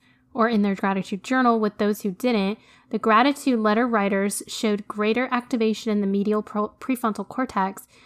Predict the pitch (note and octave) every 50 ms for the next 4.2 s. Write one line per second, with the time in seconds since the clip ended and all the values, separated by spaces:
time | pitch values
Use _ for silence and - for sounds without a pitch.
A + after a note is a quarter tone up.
0 | _ _ _ - A3+ A3+ A3+ A3 - - - A#3 G#3+ A3 G#3+ G#3 - - - -
1 | G3+ G3+ G#3 G#3 - - - A3 G3+ G3+ G3+ - _ _ - C4+ A#3 A3 G#3 G#3+
2 | A3+ G#3+ G3+ G#3 G#3 G3 F#3+ F#3+ F#3 F#3 - - - - D4 D#4+ B3 G3+ G3 G3
3 | G3 - _ _ _ _ _ _ - B3+ B3+ A#3+ - - - A#3 A#3 A#3 B3 A#3+
4 | A#3 A#3 B3